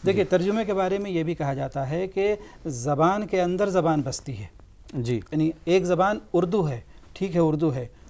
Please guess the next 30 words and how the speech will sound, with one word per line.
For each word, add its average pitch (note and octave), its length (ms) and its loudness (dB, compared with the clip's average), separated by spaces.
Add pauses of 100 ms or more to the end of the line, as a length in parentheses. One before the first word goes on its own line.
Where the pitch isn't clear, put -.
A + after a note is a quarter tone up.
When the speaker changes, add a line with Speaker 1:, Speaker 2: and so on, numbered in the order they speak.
Speaker 1:
लेकिन E3 220 0
वही F3 240 4
उर्दू G#3+ 440 0 (200)
अगर E3 180 4
दक्कन E3+ 280 2
में G3 120 -2
बोली D3 240 0
जा B2+ 140 -4
रही B2 160 -6
है, A#2+ 220 -10 (260)
वही E3+ 240 4
उर्दू G#3 360 2
शिमाल F3+ 360 4
में F#3+ 100 -4
बोली D3+ 220 2
जा C3 140 -4
रही B2+ 160 -6
है, B2 160 -4
Speaker 2:
जी। A#2 280 -2
Speaker 1:
शिमाल G#3 400 4
में A3 140 -4
भी A3 180 -2
अगर F#3+ 260 2 (420)
यूपी F#3+ 360 2
में A3+ 140 0
बोली G3+ 240 0
जा G3+ 120 6
रही G3 120 0
है, G#3 80 -2
तो G#3+ 280 0